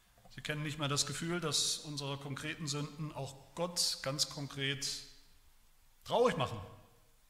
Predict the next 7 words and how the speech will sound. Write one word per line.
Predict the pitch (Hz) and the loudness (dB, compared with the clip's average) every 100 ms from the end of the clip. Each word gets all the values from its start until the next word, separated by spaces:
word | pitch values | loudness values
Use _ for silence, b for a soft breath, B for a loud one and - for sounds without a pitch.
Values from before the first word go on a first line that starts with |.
| - - | -14 -4
enttäuschen, | 139 190 226 - 135 - - - - - - | 0 2 2 0 -6 -12 -18 -20 -20 -20 -8
zornig | - 226 247 - | -2 -2 -4 -8
machen, | 220 - - - - _ - - - _ - _ - | -10 -12 -20 -20 -20 _ -20 -20 -20 _ -20 _ -2
dass | 135 | 0
die | 139 | 0
Sünde | 131 156 156 | -2 -2 -2
Gott | 147 147 147 - | 2 2 2 -4